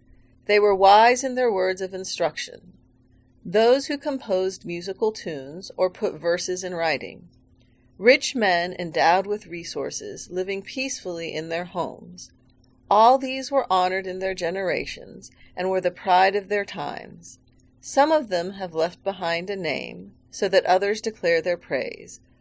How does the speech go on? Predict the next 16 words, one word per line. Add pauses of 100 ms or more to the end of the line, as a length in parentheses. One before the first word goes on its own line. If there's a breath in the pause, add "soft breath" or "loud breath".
(300 soft breath)
But
of
others
there
is
no
memory. (340)
They
have
perished
as
though
they
had
never
existed.